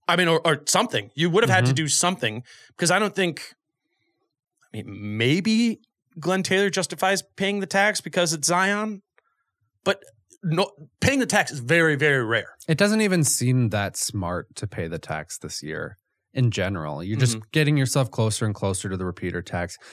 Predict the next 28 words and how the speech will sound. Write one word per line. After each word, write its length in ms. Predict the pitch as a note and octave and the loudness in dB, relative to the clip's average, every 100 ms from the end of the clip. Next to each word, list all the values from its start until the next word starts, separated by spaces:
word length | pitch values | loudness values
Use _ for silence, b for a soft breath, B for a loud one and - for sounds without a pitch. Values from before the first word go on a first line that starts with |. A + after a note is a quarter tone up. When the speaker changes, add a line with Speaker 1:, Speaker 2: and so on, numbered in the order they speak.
| B | B
Speaker 2:
Like, 180 | - C#3+ | -2 2
yeah, 360 | E3+ A#2+ F#2+ D#2+ | 4 4 2 0
if 180 | C3+ B2+ | -2 2
you 100 | D3+ | 4
have 220 | C3+ C#3 C#3+ | 4 2 0
to 80 | |
justify 600 | A#2+ A#2 A2 A2+ G#2+ G#2+ | -2 0 0 0 0 0
that 160 | G2+ G2 | 2 0
it's 240 | F#2+ - | -2 -4
Zion 500 | - A2+ G#2+ G#2+ G2+ | -2 0 2 2 0
and 120 | F#2+ F#2+ | 0 -2
we 80 | |
can 140 | F#2 G2+ | -4 -6
keep 220 | - G#2+ | -4 -4
these 140 | G2 F#2+ | -4 -6
pieces 360 | A2+ F#2+ F#2+ | -4 -4 -6
and 120 | F#2 F#2 | -6 -4
be 100 | F2+ | -4
really 240 | F#2 F#2+ | -4 -4
competitive, 600 | F2+ F#2 F#2 F#2 F2 D#2+ - | -8 -8 -8 -6 -6 -8 -12
Speaker 1:
Sure. 220 | - G2+ - | -14 -8 -4
Speaker 2:
I'm 80 | |
sure 200 | G#2 - | 0 2
you 120 | C3+ A2+ | 2 2
can 160 | G#2 | 0
rationalize 720 | F2 E2 F2+ - E2+ D#2+ D#2+ | 0 -2 -4 -4 -4 -4 -4
it. 160 | F2+ D2+ | -8 -4
But 220 | G2 F2+ | -4 -4